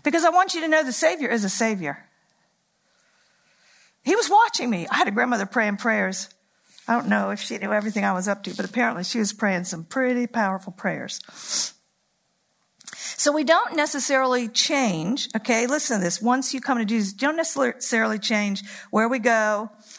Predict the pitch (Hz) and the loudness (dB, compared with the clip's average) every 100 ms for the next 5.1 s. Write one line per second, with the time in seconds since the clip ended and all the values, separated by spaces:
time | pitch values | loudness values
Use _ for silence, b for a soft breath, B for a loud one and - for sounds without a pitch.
0 | - 311 294 294 294 277 226 220 220 226 | -2 2 4 4 4 4 2 0 -2 -2
1 | 220 220 - _ b b b 226 254 285 | 0 -2 -10 _ b b b 2 4 4
2 | 330 285 - 220 214 220 233 294 339 415 | 4 4 4 2 2 0 -2 -2 0 -2
3 | - - 220 254 269 285 269 277 277 269 | -4 -2 0 0 0 2 4 4 2 6
4 | 262 277 - 277 240 220 - 277 311 370 | 4 4 2 2 0 -2 2 2 0 -4
5 | 381 | -8